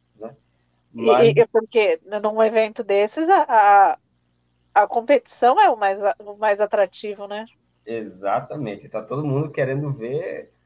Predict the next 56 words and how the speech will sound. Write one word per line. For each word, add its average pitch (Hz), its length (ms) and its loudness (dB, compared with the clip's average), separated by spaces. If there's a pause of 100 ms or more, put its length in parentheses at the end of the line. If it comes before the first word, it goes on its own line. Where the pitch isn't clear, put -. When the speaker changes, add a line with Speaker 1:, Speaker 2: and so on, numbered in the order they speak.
(200)
Speaker 1:
o 139 100 -12
pau 156 240 -2
comer. 311 380 -6 (420)
Speaker 2:
<laughs> - 0 -
Era 415 460 0
o - 40 -8
que - 120 -6
eu 240 80 0
ia 277 180 2
falar. 262 500 0
Tá - 140 -4
todo 349 220 0
mundo 427 400 0
Speaker 1:
<laughs> - 40 -20
Speaker 2:
querendo 415 420 0
ver 294 160 6
o 359 60 -4
bicho 392 300 -2
pegar, 349 540 2
hein? 466 300 -2
Speaker 1:
Exatamente. 135 1000 0
Você 123 100 -4
quer 135 200 -2
ver 131 80 -4
o 143 120 -4
pau 165 180 2
cantando. 147 600 -4 (500)
Então, 123 380 -8 (840)
fica 127 220 -4
mais 131 200 -2
interessante 135 520 -6
pro 143 140 -8
espetáculo. 143 560 -6
De 143 80 -4
novo, 135 220 -2
a 135 40 -6
gente 135 160 -8
tava 123 220 -4
falando, 127 400 -6
é 127 100 -2
um 143 120 -4
produto 120 420 -8
de 117 180 -14
mídia, 120 400 -4
é 123 80 -2
um 123 120 -6
produto 117 420 -14
também 117 260 -10
de 117 80 -12
entretenimento, 120 720 -10
então 123 220 -8
ele 120 80 -8
também 120 240 -10
tem 127 180 -20
que - 80 -20
ser 135 280 -14